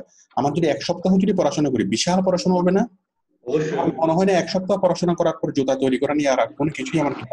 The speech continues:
Speaker 1: আমার কি বাকি থাকবে। হ্যাঁ, তারপর
Speaker 2: জি,
Speaker 1: হলো
Speaker 2: জি।
Speaker 1: মানে দেখেন না, how to make shoe।
Speaker 2: রাইট, রাইট।
Speaker 1: শো,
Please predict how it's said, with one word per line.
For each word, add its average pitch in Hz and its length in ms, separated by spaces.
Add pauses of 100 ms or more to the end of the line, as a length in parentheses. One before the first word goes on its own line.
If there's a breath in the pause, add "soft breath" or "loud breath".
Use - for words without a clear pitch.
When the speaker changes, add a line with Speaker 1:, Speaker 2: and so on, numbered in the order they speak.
Speaker 1:
আমার 123 200
কি 90 140
বাকি 107 280
থাকবে। - 300 (560)
হ্যাঁ, 156 180 (500 soft breath)
তারপর 139 240
Speaker 2:
জি, 151 60
Speaker 1:
হলো 185 280
Speaker 2:
জি। - 60 (320)
Speaker 1:
মানে 123 460 (220)
দেখেন 123 200
না, 170 80
how 139 280
to 139 160
make 131 160
shoe। 127 260 (2500)
Speaker 2:
রাইট, 101 220
রাইট। 101 160 (1600)
Speaker 1:
শো, - 440